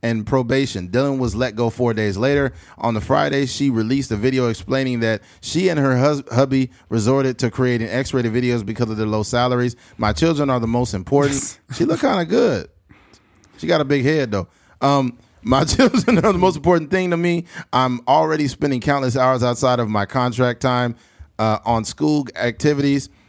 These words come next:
Speaker 1: And I don't think it's fair that I have to sacrifice my own children's time because our professional salary did not pay enough," she said. Wow.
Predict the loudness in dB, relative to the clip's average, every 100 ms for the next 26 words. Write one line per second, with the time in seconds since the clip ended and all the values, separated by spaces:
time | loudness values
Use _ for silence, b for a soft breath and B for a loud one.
0 | b -2 0 0 0 -2 -4 -2 -4 -2
1 | 0 2 0 -2 0 0 2 0 -2 -2
2 | 0 0 0 0 0 -2 0 0 -2 -2
3 | -2 -2 0 -2 -2 -4 -2 -2 -2 -2
4 | -4 -4 -2 -2 0 -2 -4 -4 -4 -2
5 | -2 -2 -4 -6 b b -10 -8 -6 -4
6 | -4 -4 -8 _ _ _ _ _ _ _
7 | _ _ _ _ _ -2 0 0 -2